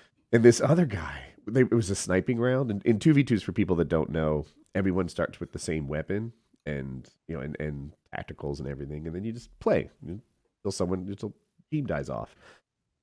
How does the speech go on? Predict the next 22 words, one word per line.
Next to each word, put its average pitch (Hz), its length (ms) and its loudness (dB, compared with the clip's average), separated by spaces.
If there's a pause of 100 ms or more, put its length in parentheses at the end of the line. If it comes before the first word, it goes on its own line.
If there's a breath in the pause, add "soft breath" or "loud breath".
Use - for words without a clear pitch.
(120)
And 117 120 4
this 170 220 12
guy 139 480 6 (800)
was 135 120 0
drag 117 380 0
scoping, 120 720 6
hitting, 127 320 6
like, 107 220 4
the 101 80 -2
two - 280 2
pixel 113 460 2
Shroud 95 380 0
had 104 180 2
exposed, 104 760 0 (340 soft breath)
and 95 100 -2
Shroud's 131 320 8
responses 117 640 0
were 73 120 -12
like, - 200 -10 (140)
"Damn, 175 960 10 (760 soft breath)
that 180 220 6
was 151 240 4